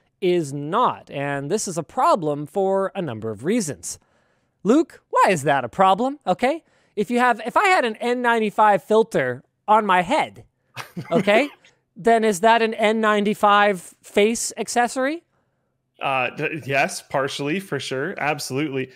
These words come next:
Speaker 2: Done. Solved. covid
Speaker 1: Solved
Speaker 2: immune.
Speaker 1: problem. See you later,
Speaker 2: <laughs>
Speaker 1: covid. This is, this is, this is gonna fix the world. I just
Speaker 2: I
Speaker 1: changed the
Speaker 2: believe
Speaker 1: world right there.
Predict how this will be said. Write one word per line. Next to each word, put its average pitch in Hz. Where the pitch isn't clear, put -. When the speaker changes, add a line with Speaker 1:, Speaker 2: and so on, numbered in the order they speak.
Speaker 2:
Done. 127
Solved. 135
covid 151
Speaker 1:
Solved 240
Speaker 2:
immune. 131
Speaker 1:
problem. 269
See 320
you 285
later, 247
Speaker 2:
<laughs> -
Speaker 1:
covid. 277
This 320
is, 277
this 269
is, 240
this 269
is 269
gonna 254
fix -
the 269
world. 247
I 226
just 233
Speaker 2:
I -
Speaker 1:
changed 233
the 175
Speaker 2:
believe 185
Speaker 1:
world 214
right 208
there. 165